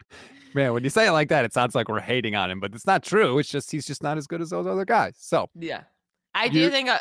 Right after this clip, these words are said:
Speaker 2: a big, uh, a big win for the forty-niners. I mean, they're pretty good at covering the tight end position anyways, but Zach Ertz being out, he
Speaker 1: Yes.
Speaker 2: leads the team in targets, receptions, and receiving touchdowns this year.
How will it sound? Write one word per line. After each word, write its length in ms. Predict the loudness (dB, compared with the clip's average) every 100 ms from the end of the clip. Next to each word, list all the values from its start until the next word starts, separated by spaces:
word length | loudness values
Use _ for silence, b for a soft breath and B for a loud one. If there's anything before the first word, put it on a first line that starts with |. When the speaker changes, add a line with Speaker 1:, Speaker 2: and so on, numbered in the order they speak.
| 0
Speaker 2:
a 100 | 0
big, 300 | 0 -2 -2
uh, 380 | 0 2 2 -2
a 100 | -2
big 220 | -4 -4
win 320 | -4 -4 -6
for 160 | -8 -10
the 80 |
forty-niners. 800 | -6 -6 -4 -2 -2 -2 -6 -8
I 80 | -8
mean, 140 | -6 -6
they're 80 |
pretty 200 | -6 -8
good 160 | -4 -4
at 100 | -6 _ _
covering 360 | -6 -4 -4 -6
the 60 |
tight 200 | -4 -4
end 100 | -4 -6
position 340 | -10 -12 -10
anyways, 460 | -6 -2 0 0 -2
but 180 | -4 -2
Zach 280 | -2 -2
Ertz 460 | -2 -2 -4 -10 -8
being 320 | -4 -4 -4 -2
out, 380 | 0 0 -2 b b
he 60 | -4
Speaker 1:
Yes. 280 | -2 -2
Speaker 2:
leads 300 | -2 -4 -4
the 100 | -6
team 260 | -8 -8 -6
in 80 | -8
targets, 480 | -2 -2 0 -6 -8
receptions, 540 | -6 -2 -2 -2 -8
and 260 | -4 -4 -4
receiving 400 | -8 -8 -8 -8
touchdowns 640 | -8 -10 -10 -14 -14 -18 -16
this 200 | -14 -10
year. 200 | -12